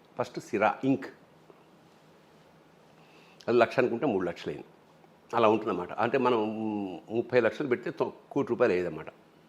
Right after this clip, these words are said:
అంతే మనకు లెక్కలు లేవు. ఆ సినిమా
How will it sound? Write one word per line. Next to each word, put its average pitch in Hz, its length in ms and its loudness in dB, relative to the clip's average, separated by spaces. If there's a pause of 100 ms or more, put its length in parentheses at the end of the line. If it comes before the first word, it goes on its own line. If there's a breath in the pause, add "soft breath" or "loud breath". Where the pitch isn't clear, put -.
(320)
అంతే 135 160 -2
మనకు 120 220 4
లెక్కలు 107 280 2
లేవు. 80 160 -6 (1400 soft breath)
ఆ - 20 -8
సినిమా 98 400 -4